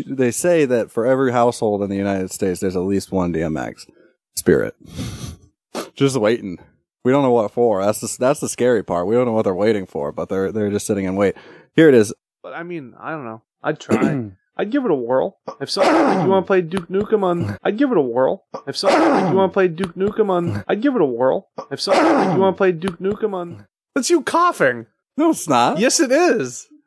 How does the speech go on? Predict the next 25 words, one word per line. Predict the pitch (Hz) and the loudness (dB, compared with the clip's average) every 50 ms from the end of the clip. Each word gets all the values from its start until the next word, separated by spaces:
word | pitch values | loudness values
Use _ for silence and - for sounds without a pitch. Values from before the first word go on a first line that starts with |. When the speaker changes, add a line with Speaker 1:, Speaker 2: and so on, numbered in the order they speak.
| _ _ | _ _
Speaker 2:
It's | - 202 196 - | 0 0 2 2
you | 285 220 | 0 0
coughing | - - 320 285 294 294 285 226 190 175 | 0 2 2 2 2 2 2 0 0 2
and | 160 | 2
it | 160 - | 2 2
echoed. | - 208 262 269 - 160 139 123 107 110 - _ _ _ _ _ _ - | 2 0 0 2 2 0 0 0 -2 -6 -10 _ _ _ _ _ _ -2
<laughs> | - 196 - - - - - - - - _ _ _ _ - | -2 0 0 -2 -10 -12 -16 -20 -20 -20 _ _ _ _ -6
Speaker 1:
Listen | 123 127 - - 240 | -4 -4 -2 -2 -2
Speaker 2:
You | 240 | -2
Speaker 1:
up. | 214 | 0
Speaker 2:
clear | - 302 339 330 | 0 0 2 2
your | 311 277 254 | 2 0 0
throat | - 285 294 302 277 220 156 | 0 0 0 2 2 2 2
and | - 165 180 | 0 0 0
then | 196 202 | 0 0
you | 208 | 0
go, | 180 175 165 156 - - - 480 440 | 0 0 0 -2 -4 -2 0 0 2
"Ugh." | 320 262 - - - - - 1077 1077 1077 1077 - - 1077 1077 554 605 1077 - - 554 - - _ _ _ _ _ - | 2 0 -2 -4 -6 -2 0 0 2 2 0 0 -2 0 -2 -2 -2 -2 -4 -6 -6 -6 -10 _ _ _ _ _ -4
<laughs> | - 370 381 359 339 311 - - - - _ _ _ - | -2 0 0 0 -2 -4 -8 -14 -16 -20 _ _ _ -2
It's | - 269 - | 0 0 2
a | 294 254 | 0 -2
cough. | - - 370 370 349 294 147 139 139 - - - | 0 0 0 0 2 0 0 -2 -4 -6 -6 -2
Speaker 1:
You | 139 135 | 0 2
know | 143 156 | 2 2
what? | 160 165 175 175 165 - | 2 2 2 2 0 -2